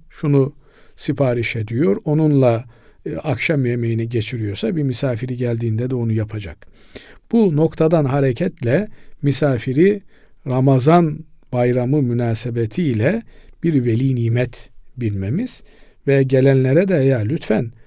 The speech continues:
bayramdan sonra da gelin." Müslümanlık bayramdan sonra da devam ediyor. Hazreti Peygamber Efendimiz misafirine ikram eden,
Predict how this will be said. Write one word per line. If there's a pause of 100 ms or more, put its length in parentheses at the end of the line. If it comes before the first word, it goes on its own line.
(240)
bayramdan
sonra
da (120)
gelin." (400)
Müslümanlık
bayramdan
sonra
da (100)
devam
ediyor. (340)
Hazreti
Peygamber
Efendimiz (360)
misafirine
ikram
eden,